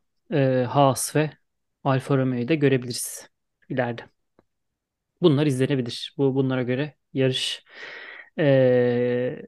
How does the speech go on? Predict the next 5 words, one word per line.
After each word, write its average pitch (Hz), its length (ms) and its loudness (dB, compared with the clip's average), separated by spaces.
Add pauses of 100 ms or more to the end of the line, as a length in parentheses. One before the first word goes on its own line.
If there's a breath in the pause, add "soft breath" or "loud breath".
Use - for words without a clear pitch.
(420)
takip 131 420 0
edilebilir. 127 640 -4 (140)
Tabii 143 400 -2
göreceğiz. 131 600 2 (1000)
Önümüzde 131 540 0